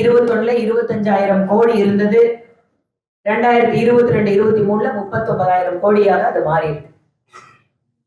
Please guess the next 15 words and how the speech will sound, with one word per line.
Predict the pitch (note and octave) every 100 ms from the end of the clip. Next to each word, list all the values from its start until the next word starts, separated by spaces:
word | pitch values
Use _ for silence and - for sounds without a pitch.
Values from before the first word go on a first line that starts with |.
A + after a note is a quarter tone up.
| _ _ _
So | - F3+ F3+
சென்ட்ரல் | G#3 G#3+ G#3+
கவர்மெண்ட் | G#3+ G#3+ G#3 G3+
பணம் | G3 G3+
கொடுக்கல, | G3+ F#3 F#3 F3+ F3
எந்த | F#3+ G#3 G#3+ G#3 G#3 G#3 G3
மீட்டிங்ல | G3+ G#3 G#3+ G3+ F#3+ F#3
எடுத்துட்டாலும் | F#3+ F#3 G3 G3 G3+ G3+ G#3 - _ _ _ _ _
சென்ட்ரல் | - F3+ F#3 F3+
கவர்மெண்ட் | F#3 F#3 F3+
பணம் | G3+ G#3+
கொடுக்கல, | G#3+ G#3 G#3 G#3 G3+ G3+
சென்ட்ரல் | F3+ F#3 F3+
கவர்மெண்ட் | F#3 F#3 F#3 F3+
எங்களுக்கு | F#3 F#3